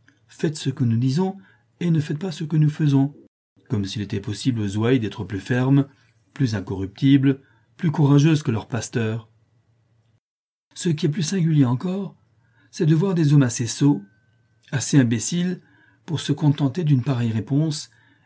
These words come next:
et pour la prendre dans un sens tout différent de celui que les religieux y attachent. « Faites ce que nous disons, c'est-à-dire remplissez nos bourses, confiez-nous vos secrets,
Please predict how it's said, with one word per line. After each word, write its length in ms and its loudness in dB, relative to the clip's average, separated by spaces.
et 100 0
pour 180 -4
la 100 -2
prendre 460 2
dans 200 -4
un 60 -2
sens 320 -2
tout 120 -4
différent 380 0
de 60 2
celui 280 -2
que 80 -4
les 140 0
religieux 420 0
y 120 0
attachent. « 520 -8
Faites 200 -2
ce 100 -8
que 140 -4
nous 140 4
disons, 440 0
c'est-à-dire 680 -8
remplissez 560 -8
nos 160 -2
bourses, 440 -6
confiez-nous 460 0
vos 120 -10
secrets, 540 -6